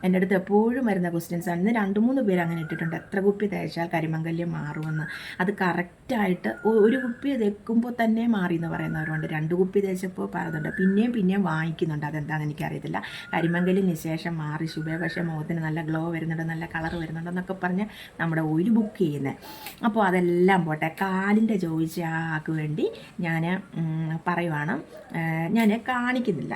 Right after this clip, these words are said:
ഉം, ഞാൻ പറയാം കേട്ടോ. ഞാനിപ്പം കുളിയെല്ലാം കഴിഞ്ഞിട്ട് ഇന്ന് പ്രദോഷമൊക്കെയാണ്, അപ്പോൾ ഞാൻ രാവിലെയും കുളിച്ചു, ഇപ്പോഴും ഞാൻ ഒന്നും കൂടെ കുളിച്ചു <laughs> എന്ന് വെച്ചാൽ ചോറൊക്കെ ഉണ്ടില്ലേ. ആ,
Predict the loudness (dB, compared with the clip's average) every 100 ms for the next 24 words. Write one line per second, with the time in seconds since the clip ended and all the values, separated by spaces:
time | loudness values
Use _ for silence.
0 | -4 -2 0 0 -2 0 0 -2 -2 0
1 | 2 0 -2 -4 -2 0 -2 -2 -2 0
2 | 0 0 -2 -2 0 -2 -2 -6 -6 -6
3 | -4 -4 -4 -8 -4 -2 -2 -2 -4 0
4 | 0 2 0 0 -4 -10 -12 -4 -2 0
5 | -2 -4 -4 -4 -2 -2 -4 -2 -2 -2
6 | 0 -2 0 -2 -2 0 0 0 2 2
7 | 2 -2 0 2 2 2 2 2 2 -2
8 | -2 -2 2 2 4 2 2 0 0 -2
9 | -10 -14 -14 -6